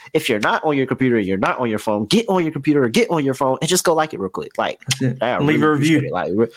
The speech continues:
Speaker 1: yeah, yeah, like, really appreciate that. If you're on your phone, listen to the podcast version on Spotify, leave a review. If you're on Apple, leave a review. And guess
Speaker 2: Yep.
Speaker 1: what? If you don't do that, you know what our listeners said?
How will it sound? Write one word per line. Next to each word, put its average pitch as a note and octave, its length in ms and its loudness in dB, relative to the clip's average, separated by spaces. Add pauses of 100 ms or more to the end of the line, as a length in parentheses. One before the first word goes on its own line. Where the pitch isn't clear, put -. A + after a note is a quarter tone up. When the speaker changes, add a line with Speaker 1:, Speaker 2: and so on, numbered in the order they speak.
(200)
Speaker 1:
yeah, F3+ 340 2
yeah, C#3 300 2
like, E2+ 240 -4 (120)
really C#3 260 4
appreciate D3 400 2
that. E2+ 180 0
If - 80 -4
you're B2 120 2
on B2+ 120 0
your A2+ 80 -2
phone, C3+ 240 0
listen A2 280 0
to A#2+ 140 -2
the G2 60 -2
podcast B2 580 -2
version C3+ 380 2
on A2+ 100 2
Spotify, E3 580 0 (300)
leave G2 340 0
a C3+ 60 4
review. D3 560 2
If - 160 -16
you're G#2+ 140 2
on A#2+ 100 0
Apple, C3+ 440 -4
leave G#2 340 0
a C#3+ 40 4
review. D3+ 540 2 (280)
And G#2+ 140 -2
guess B2+ 180 2
Speaker 2:
Yep. C#3 60 -2
Speaker 1:
what? D3+ 240 2
If - 120 -18
you G#2 80 -2
don't C3+ 220 2
do E3 160 2
that, E3+ 260 2
you A#2 120 -2
know E3 160 2
what F#3 200 2
our D3+ 280 2
listeners D3+ 480 0
said? C3+ 360 0